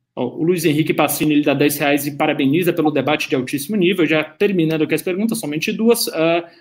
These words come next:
na opinião de vocês, qual seria, qual deveria ser a política de testagem e notificação? Os números atuais não condizem com a realidade. Acho que a gente já, já conversou um pouco sobre isso,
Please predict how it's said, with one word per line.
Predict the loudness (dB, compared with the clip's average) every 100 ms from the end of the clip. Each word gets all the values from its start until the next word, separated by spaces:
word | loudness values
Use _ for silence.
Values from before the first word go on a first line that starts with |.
| _
na | -2
opinião | 4 6
de | 6
vocês, | 4 4 4 4 2
qual | -2 0 0
seria, | 2 2 2 0
qual | -2 -2
deveria | 0 0
ser | 0 -2
a | -2
política | 0 -2 -2
de | -6
testagem | -4 -4 -4 -2 0 0 -2 0
e | 2
notificação? | 4 2 0 -2 -2 -2 -4 -6 -10 _ _ -6
Os | 0
números | 2 2 2
atuais | 2 2 2 0 -6
não | -4 -2
condizem | 0 0 2 0
com | 0
a | 2
realidade. | 4 4 2 -2
Acho | -4
que | -2
a |
gente | 0
já, | 2 2
já | 2
conversou | 0 0 -2 -4
um |
pouco | -4 -4
sobre | -4 -2
isso, | -2